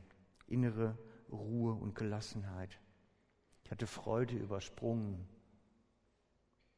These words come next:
Nicht die Freude der Welt, die sich über andere kaputt lacht. Das ist eine andere Freude, eine andere Qualität. Langmut, den langen Schnuf haben,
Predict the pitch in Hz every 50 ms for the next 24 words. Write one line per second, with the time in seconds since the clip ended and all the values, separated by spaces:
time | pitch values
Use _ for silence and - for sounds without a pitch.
0 | _ _ - 120 120 - - 113 - - - - - 117 117 110 107 107 104 98
1 | 95 104 104 110 104 92 - - - - - - 110 101 110 107 - 104 95 -
2 | - - 120 131 131 127 120 95 101 95 - - - - - - 101 - - 95
3 | 87 - - - - - - - - _ _ _ _ _ _ _ _ _ _ _
4 | _ _ _ _ _ _ _ _ _ _ _ _ _ - - - - - - -
5 | - - 139 143 123 104 92 - - - - - - - - - - _ _ _
6 | _ _ _ _ _ _ _ _ _ _ _ _ _ _ _ _ _ _ _ _
7 | _ _ _ - - - - 120 113 104 104 - - - - 87 85 85 - -
8 | - - - - - - - - - - _ _ _ _ _ _ _ _ _ _
9 | _ _ _ - - - - - - - - - - - - 120 117 123 135 160
10 | 170 160 139 123 110 101 - - - - - - - - - - - - _ _
11 | _ _ _ _ _ _ _ _ _ _ _ _ - - - 120 117 120 120 127
12 | 156 160 151 139 123 - - - 151 156 170 202 190 - - - - 101 92 95
13 | 92 92 95 92